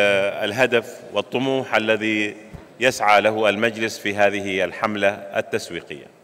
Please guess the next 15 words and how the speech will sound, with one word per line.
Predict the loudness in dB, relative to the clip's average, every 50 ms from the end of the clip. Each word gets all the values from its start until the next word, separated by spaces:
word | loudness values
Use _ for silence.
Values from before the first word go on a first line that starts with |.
| _ _ _ _ _ _ _ _ _ _ _ _ _ _ _ _ _ _ _ _ _ _ _ _ _ _ _ _ _ _ _ _ _ _ _ _ _ _ _ _ _ _ _ _ _ _ _ _ _ 0
فالمجال | 2 4 6 6 6 4 2 -2 -6 -10 -8 -4 -4 -4 -2 0 0 0 2 4 4 4 4 2
مفتوح | -2 -4 -4 -4 -2 -2 -2 -2 0
لكم، | 0 0 0 0 -2 -4 -4 -4 -6 -8 -8 -10
وكذلك | -10 -4 -2 0 2 4 4 4 2 0 0 0
أيضا | 2 2 2 0 0 -2 -2
هناك، | -2 -4 -6 -4 -2 0 0 0 -2 2
لا | 2 4 4
ننسى | 4 2 -2 -4 0 2 4
أن | 4 4 2 0 -2 -2 -2
هناك | -4 -4 -2 0 2 0 0 0 0
معرض | 2 4 4 4 4 2 0 -2 -6 -12 -14 -10
مصاحب | -8 -8 -6 -2 0 0 0 0 0 -2 -4 -4 -6 -12 -18 -20 -20 -20 -20 -8 -4
في | -2 0 4
هذه | 4 4 4 4 2 -2 -2 -2 -2 0 0 0
القاعة | 0 -2 0 2 4 6 6 6 6 4 2 -2 -6 -12